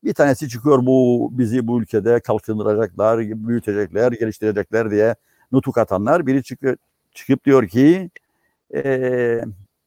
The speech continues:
sizleri diyor, ayaklarınızın üzerinizde durmanız için çalışıyoruz. E, diğeri de çıkıp diyor ki, e,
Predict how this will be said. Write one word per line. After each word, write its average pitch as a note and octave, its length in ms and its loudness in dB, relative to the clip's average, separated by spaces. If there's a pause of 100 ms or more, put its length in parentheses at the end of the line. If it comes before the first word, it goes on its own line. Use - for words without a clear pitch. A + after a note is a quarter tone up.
(580)
sizleri B2 480 0
diyor, C3+ 440 4 (520)
ayaklarınızın B2 720 2
üzerinizde B2+ 840 2
durmanız B2 380 2
için F#2 140 -14
çalışıyoruz. - 760 -8 (720)
E, G#2+ 140 -8
diğeri D3 240 2
de E3 100 2
çıkıp C#3 300 -6
diyor E3 240 -2
ki, F3+ 360 -8 (760)
e, A2+ 1040 -2